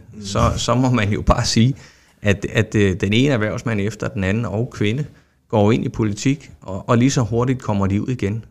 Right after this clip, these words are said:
Speaker 2: Tommy Ahlers var jo den sidste, vi, vi så,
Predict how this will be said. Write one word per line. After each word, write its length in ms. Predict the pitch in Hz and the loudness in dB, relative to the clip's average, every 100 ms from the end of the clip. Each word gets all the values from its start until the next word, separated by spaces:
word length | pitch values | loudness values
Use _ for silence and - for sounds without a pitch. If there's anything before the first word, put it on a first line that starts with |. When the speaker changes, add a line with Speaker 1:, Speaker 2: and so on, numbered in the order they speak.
| _ | _
Speaker 2:
Tommy 260 | 113 110 107 | 0 2 4
Ahlers 280 | 120 120 127 | 2 -2 -2
var 100 | 92 | -2
jo 60 | 95 | -2
den 140 | 95 | -2
sidste, 400 | - 131 - 120 | 0 -2 -2 -2
vi, 380 | 101 92 87 87 | 0 0 -4 -6
vi 120 | 92 | -6
så, 260 | 92 139 | -4 -4